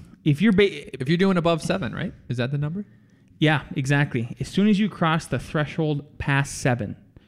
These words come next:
Speaker 1: so if you do, even if it's, would it count like this, Al? If you did a fourplex and a triplex,
Speaker 2: That's seven.
Speaker 1: that's seven on one piece of land, right?
Speaker 2: Yep.
Speaker 1: Okay. Just know that that magic number will, will, you have to address it as soon as possible. And I mean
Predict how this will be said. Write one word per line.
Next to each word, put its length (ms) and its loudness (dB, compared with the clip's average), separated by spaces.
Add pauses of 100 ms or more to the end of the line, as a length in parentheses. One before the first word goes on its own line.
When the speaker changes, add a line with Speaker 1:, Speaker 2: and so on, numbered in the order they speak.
Speaker 1:
so 140 -4
if 60 0
you 60 2
do, 160 4
even 260 2
if 120 0
it's, 360 -8 (640)
would 180 2
it 60 2
count 200 4
like 120 0
this, 160 0
Al? 160 0
If 100 0
you 60 6
did 160 6
a 40 4
fourplex 760 0 (720)
and 260 4
a 40 2
triplex, 760 0 (580)
Speaker 2:
That's 240 -8
seven. 300 0
Speaker 1:
that's 220 2
seven 400 4
on 120 4
one 160 4
piece 200 2
of 100 -2
land, 320 0
right? 180 2
Speaker 2:
Yep. 80 -20 (240)
Speaker 1:
Okay. 280 0 (840)
Just 320 2
know 280 4
that 180 2
that 220 2
magic 400 2
number 260 6
will, 220 2 (120)
will, 380 0 (100)
you 300 2
have 500 2
to 120 2
address 360 2
it 100 0
as 120 0
soon 240 2
as 80 -2
possible. 580 -2
And 160 4
I 180 2
mean 560 -4